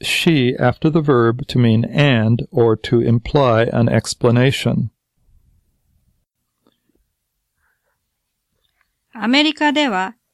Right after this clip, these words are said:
Speaker 2: 銀行に勤めていましたが、大学で日本語を少し習ったし。
Speaker 1: Besides, since an interest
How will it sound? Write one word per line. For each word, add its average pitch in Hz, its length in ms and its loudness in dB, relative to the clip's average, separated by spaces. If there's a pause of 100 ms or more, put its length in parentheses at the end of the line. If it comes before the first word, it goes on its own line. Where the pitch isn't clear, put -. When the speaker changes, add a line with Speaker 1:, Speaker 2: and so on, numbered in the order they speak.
(220)
Speaker 2:
銀 269 300 -2
行 285 240 -4
に 269 220 -4
勤 294 300 -8
め 285 140 -2
て 202 200 -12
い 196 120 -10
ま 208 140 -8
し - 100 -14
た 175 180 -10
が、 185 280 -10 (480)
大 208 280 -2
学 247 300 -2
で 220 400 -6
日 214 180 -4
本 262 320 0
語 262 220 -4
を 247 140 -10
少 - 260 -10
し - 160 -6
習 214 300 -4
っ 254 40 -6 (120)
た 240 120 -4
し。 180 360 -12 (1700)
Speaker 1:
Besides, 117 800 0 (360)
since - 480 -2
an 117 120 2
interest 113 680 -2